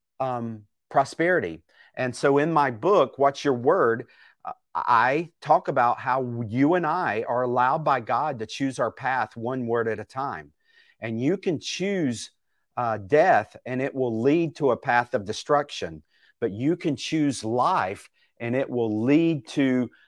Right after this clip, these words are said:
a path of prosperity. And, um, and so we're talking about prosperity in the presence of God. We're not talking about prosperity, um, as if there is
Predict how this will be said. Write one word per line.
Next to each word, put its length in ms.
a 80
path 480
of 160
prosperity. 840
And, 500
um, 480
and 160
so 140
we're 180
talking 360
about 320
prosperity 840
in 300
the 100
presence 540
of 160
God. 420
We're 120
not 240
talking 340
about 360
prosperity, 880
um, 320
as 300
if 260
there 260
is 500